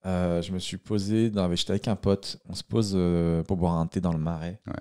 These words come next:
Speaker 1: Il allait jouer de point virgule juste avant. Et on croise un gars qu'on n'avait pas vu depuis longtemps, qui est, euh, devenu entre-temps, euh, totalement, euh, anti-vaccin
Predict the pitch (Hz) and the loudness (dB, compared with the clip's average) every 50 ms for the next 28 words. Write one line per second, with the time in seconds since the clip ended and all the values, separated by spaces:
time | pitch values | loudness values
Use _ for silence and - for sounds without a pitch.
0 | - - - 85 87 87 85 85 82 - 92 92 92 90 82 85 - 82 76 80 | -10 -6 -2 2 2 4 4 2 2 2 2 4 4 4 2 0 0 0 2 2
1 | 82 87 87 85 85 85 - - - 82 82 85 98 _ _ _ - - - - | 0 -2 -4 -8 -10 -10 -10 -8 -8 -8 -8 -8 -10 _ _ _ -20 -20 -20 -20
2 | - - _ _ _ _ - 95 98 101 101 95 90 87 87 87 - - - 117 | -20 -20 _ _ _ _ 2 4 4 6 6 4 4 2 0 -2 -2 -2 0 0
3 | 113 101 87 85 90 98 101 - 76 76 76 80 - 101 92 98 - - - - | 2 2 2 2 2 0 0 0 0 0 -2 -2 -2 -4 -4 -6 -8 -12 -10 -8
4 | 85 135 160 170 160 - 170 170 165 165 165 165 156 - _ _ _ _ _ _ | -6 -6 -4 -6 -6 -4 -4 -4 -2 -2 -2 -2 -4 -6 _ _ _ _ _ _
5 | _ _ _ _ - - - 117 120 131 127 110 98 92 92 90 90 90 90 107 | _ _ _ _ -8 0 4 6 8 10 10 10 10 10 10 8 8 8 8 8
6 | 107 104 117 135 151 147 123 110 - - 104 95 - 117 120 127 120 104 90 82 | 8 10 10 10 10 10 10 8 6 4 2 4 6 6 8 8 8 8 8 6
7 | 82 90 - - 123 123 - 123 104 104 107 104 107 110 110 98 87 - - 107 | 6 4 4 4 4 6 8 8 8 8 8 8 10 10 10 8 6 4 2 0
8 | - - 107 101 95 - - - 117 113 123 135 - | 0 0 2 2 2 2 2 2 4 4 4 2 0